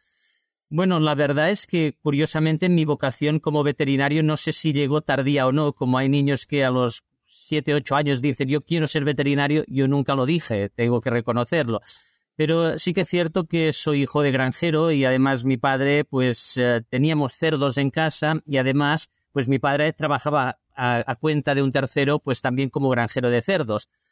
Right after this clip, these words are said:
Con lo cual, el mundo del cerdo ha estado siempre muy presente en mi vida. Y la verdad es que, mm, pues, en esa época lo lógico era que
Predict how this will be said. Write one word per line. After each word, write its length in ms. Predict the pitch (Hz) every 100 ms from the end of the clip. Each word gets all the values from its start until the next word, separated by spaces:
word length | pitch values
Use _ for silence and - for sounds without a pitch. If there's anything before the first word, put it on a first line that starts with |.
| _ _
Con 160 | 170 175
lo 120 | 165
cual, 380 | 170 160 170 -
el 160 | 135
mundo 260 | 135 147 143
del 160 | 139 135
cerdo 280 | 165 147
ha 40 | 139
estado 280 | - 135 139
siempre 280 | 151 135
muy 160 | 139 139
presente 480 | 131 131 151 127 117
en 120 | 110
mi 100 | 110
vida. 380 | 107 104 101 110
Y 320 | 107 123 127
la 100 | 127
verdad 320 | 123 131 139
es 160 | 147 -
que, 320 | 135 143 156
mm, 280 | 123 120 117
pues, 340 | - 113 101
en 180 | 117 110
esa 300 | 131 - 135
época 460 | 135 - 131 139 139
lo 160 | 131
lógico 500 | 123 135 - 120 139
era 240 | 131 131 139
que 320 | - 127 139